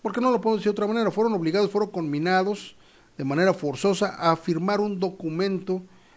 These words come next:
de unidad, es decir, para no irse a temas electorales, de juicios electorales posteriores, posteriores a la selección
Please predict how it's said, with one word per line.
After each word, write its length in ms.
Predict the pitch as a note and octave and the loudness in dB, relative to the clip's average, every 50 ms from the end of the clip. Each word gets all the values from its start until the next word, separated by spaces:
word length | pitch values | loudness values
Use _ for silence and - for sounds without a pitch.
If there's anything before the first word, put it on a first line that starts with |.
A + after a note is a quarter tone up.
| _ _ | _ _
de 240 | - - D#3+ E3+ D#3+ - | -4 0 0 0 0 0
unidad, 440 | D#3+ D#3 D3 C#3+ C#3+ C3 C3+ C#3 D3 | -4 -4 -4 -2 -2 -2 -2 -2 -2
es 100 | D3+ D3 | -2 -4
decir, 400 | D3+ C#3+ - - F#3+ G3 F3+ - - - - - - _ | -6 -6 -4 -2 -2 -2 -2 -4 -12 -20 -20 -20 -12 _
para 200 | - D3 D3 D3 | -2 -2 0 0
no 400 | D#3+ F3 G3 G3+ G#3+ G#3 F3+ - - - _ _ - | 2 2 4 4 2 2 -2 -6 -14 -20 _ _ -8
irse 520 | F#3+ G3+ G3+ F3+ - - G3 G3 F3+ F3+ | -6 -4 -4 -4 -2 0 0 0 0 -4
a 100 | D#3+ D#3 C#3+ | -8 -10 -8
temas 380 | - F3+ F3+ F3 F3+ E3+ - - | -6 -4 -2 -2 -2 -2 -4 -6
electorales, 920 | C#3+ C3 C3 A#2+ - - D3 D#3+ F3 F#3 F#3 F#3 F#3+ F#3+ F#3 F#3 - - - - _ | -6 -6 -8 -10 -6 -2 0 2 4 4 2 2 2 0 -2 -2 -6 -14 -20 -20 _
de 80 | _ D3+ | _ -6
juicios 320 | C#3 - G#3+ F#3+ G3 F3+ | -2 -2 -2 -2 -2 -2
electorales 560 | F#3 E3+ D3+ D3 D3+ F3 F3 F3+ F#3+ F#3+ E3+ - | 0 0 0 0 0 2 2 2 2 2 -2 -6
posteriores, 800 | - D3 C#3 - - C#3+ C#3 E3 G3 G3 G3+ G3 F3+ F#3 - - - - - - - - - - - _ | -8 -8 -8 -6 -6 -4 -2 2 2 4 4 4 2 0 -4 -14 -18 -20 -20 -20 -20 -20 -20 -20 -14 _
posteriores 720 | - D#3+ C#3 - D#3+ D#3 D#3+ E3+ F3+ F3+ F3+ E3+ E3+ - - | -4 -4 -2 -2 -2 0 2 2 4 4 2 2 0 -4 -6
a 100 | D#3+ D#3 | -4 -2
la 140 | D3 C#3+ C3 | 0 0 -2
selección 720 | - D3+ C#3+ C#3 C#3 - - E3+ E3+ F3 F3+ F3+ - | -2 -2 -2 -2 -2 -2 0 0 2 2 0 -2 -6